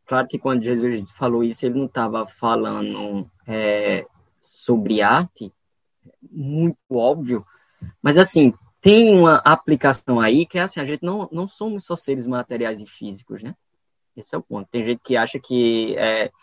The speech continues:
Satanás, ele achava que só alimentando tava bem. Mas a, a gente vai além disso. Nós, enquanto seres humanos, porque a gente é formado à imagem e semelhança de Deus. Então, a gente não é somente um ser material, físico,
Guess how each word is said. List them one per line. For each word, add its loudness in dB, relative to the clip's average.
Satanás, 0
ele 4
achava -2
que -12
só -4
alimentando -4
tava 0
bem. -2
Mas -4
a, -2
a 0
gente -2
vai 4
além 2
disso. -8
Nós, 2
enquanto -2
seres -2
humanos, -2
porque 0
a 4
gente -2
é 0
formado -6
à -2
imagem -8
e -18
semelhança -14
de -14
Deus. -18
Então, 0
a 2
gente -2
não 2
é 0
somente -6
um -6
ser -6
material, -2
físico, -6